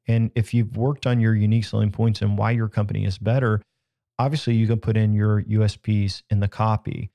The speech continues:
So it's not hard to, to, to do that.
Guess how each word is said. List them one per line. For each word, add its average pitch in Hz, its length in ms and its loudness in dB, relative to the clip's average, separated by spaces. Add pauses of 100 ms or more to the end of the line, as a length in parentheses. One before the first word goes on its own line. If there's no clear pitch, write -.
(260)
So 127 400 0
it's 120 200 -4
not 165 280 0 (160)
hard 113 640 2 (140)
to, 107 760 0 (100)
to, 104 140 -4
to 104 260 -4
do 120 240 0
that. 104 460 -2